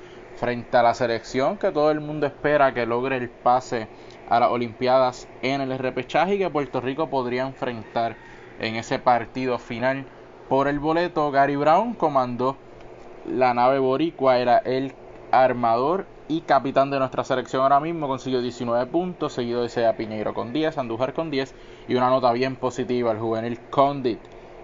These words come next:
con nueve puntos, siete rebotes y cinco cortes de balón. Chris Ortiz aportó siete, Timash Parker seis, Gandía cinco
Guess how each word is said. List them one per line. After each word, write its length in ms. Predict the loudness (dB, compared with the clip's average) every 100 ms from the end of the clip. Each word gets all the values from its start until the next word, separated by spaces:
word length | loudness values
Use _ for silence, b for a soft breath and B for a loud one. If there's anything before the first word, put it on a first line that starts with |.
| -12
con 320 | -2 -2 -2 -2
nueve 300 | 0 0 0
puntos, 500 | -4 -6 -4 -4 -2
siete 300 | -4 -2 -2
rebotes 520 | -2 -2 -4 -8 -8
y 140 | -10 -10
cinco 640 | -10 -6 -4 -4 -2 -4 -4
cortes 480 | -4 -4 -4 -6 -2
de 100 | 0
balón. 400 | 2 2 0 -4 B B B 2
Chris 180 | 4
Ortiz 520 | 4 2 0 -4 -2 0
aportó 460 | 2 0 -2 -4
siete, 540 | 0 0 0 -2 -2 -2
Timash 380 | -4 -4 -2
Parker 360 | 0 0 0 -8
seis, 440 | -4 -2 -2 -4 -4
Gandía 380 | -2 -2 -4
cinco 440 | -2 -6 -4 -4